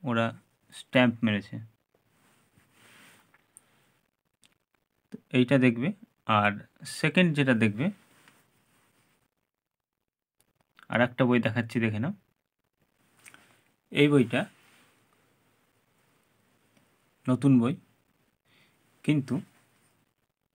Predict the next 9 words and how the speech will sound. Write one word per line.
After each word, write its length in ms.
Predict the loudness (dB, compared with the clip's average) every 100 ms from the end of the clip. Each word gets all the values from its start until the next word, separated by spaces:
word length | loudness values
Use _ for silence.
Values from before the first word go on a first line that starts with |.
| _ _ _ _ _ _ -20 -20 -20 -20 -20 _ _ _ -20 -20 _ -8
first 260 | -4 -4 -4
page 160 | -2 -2 0
দেখব, 200 | -2 -2 -4 -8 -14 -18 -20 -20 _ _ -20 _ -20 _ _ _ _ _ _ _ _ _ -20 _ _ -20 _ _ _ -20 _ _ _ -20 _ _ _ _ _ -6
এরকম 220 | -2 -2 -2
পরপর 260 | -2 -2 0
পেজগুলো 320 | 0 2 2 0
উল্টে 160 | 0 -4
দেখব। 180 | -6 -10 -16 -20 -20 -20 -20 -20 -20 -20 _ -20 -20 -20 _ -20 _ -20 _ _ _ _ -14 -8
এখানে 220 | 0